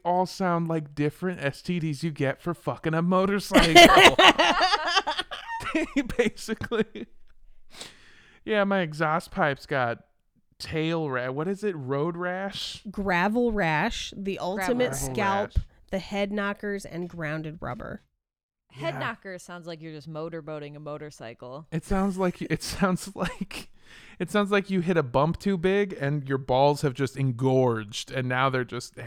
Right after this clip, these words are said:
Speaker 1: knockers, big head-shaped knockers. Um,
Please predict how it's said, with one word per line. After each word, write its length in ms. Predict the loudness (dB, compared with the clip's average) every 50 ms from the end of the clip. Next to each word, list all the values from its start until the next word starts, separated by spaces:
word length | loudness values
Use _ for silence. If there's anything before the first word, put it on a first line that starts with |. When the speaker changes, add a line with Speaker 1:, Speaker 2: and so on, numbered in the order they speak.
| -12 -8
Speaker 1:
knockers, 720 | -4 -2 0 0 0 0 -2 -4 -6 -8 -8 -8 -10 -12
big 400 | -6 -2 0 0 0 0 -2 -6
head-shaped 880 | -8 -4 -4 -2 -2 -4 -6 -8 -10 -10 -10 -8 -8 -8 -10 -10 -10 -10
knockers. 680 | -10 -8 -8 -10 -12 -12 -14 -14 -14 -14 -16 -20 -20 -10 -6
Um, 480 | -2 0 0 0 0 0 -2 -4 -8